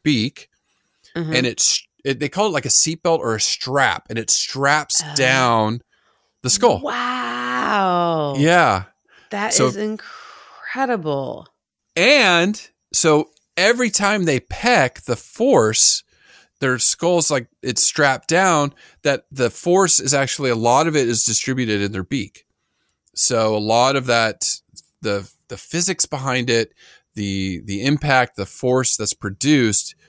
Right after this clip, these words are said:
Speaker 1: is actually spread out mostly through their beak. And then if it is in the skull, it's, like, the entire skull. So it's not, like, a, a particular spot. So they don't get concussions. They can't get concussions. And that's how they've naturally evolved to be able to peck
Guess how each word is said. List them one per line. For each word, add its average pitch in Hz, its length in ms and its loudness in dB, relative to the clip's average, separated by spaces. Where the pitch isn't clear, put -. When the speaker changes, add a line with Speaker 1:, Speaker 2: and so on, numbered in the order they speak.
Speaker 1:
is 117 140 0
actually 110 720 0
spread - 440 0
out 113 240 0
mostly 127 540 0
through 131 220 -8
their 110 140 -4
beak. 107 400 -2
And 98 120 -6
then 98 100 -2
if 98 120 -8
it 98 80 -4
is 113 240 0
in 110 60 -4
the 107 80 -2
skull, 95 340 -2
it's, 92 120 0
like, 90 160 -4
the 92 100 -8
entire 92 340 -6
skull. 85 340 -8
So 101 220 -2
it's - 180 0
not, 104 480 -2
like, 101 120 -10
a, 92 80 -4
a 98 60 -10
particular - 320 -10
spot. - 280 -2
So 123 100 0
they 120 160 -4
don't 127 400 0
get 101 180 -6
concussions. 85 640 -10
They - 100 -8
can't - 360 -6
get 85 180 -14
concussions. - 600 -16
And 101 560 -2
that's 104 200 -2
how 117 120 -2
they've 117 220 -4
naturally 104 380 -4
evolved 131 460 2
to 123 60 -10
be 113 120 -2
able 113 160 0
to 117 80 -4
peck 143 520 -4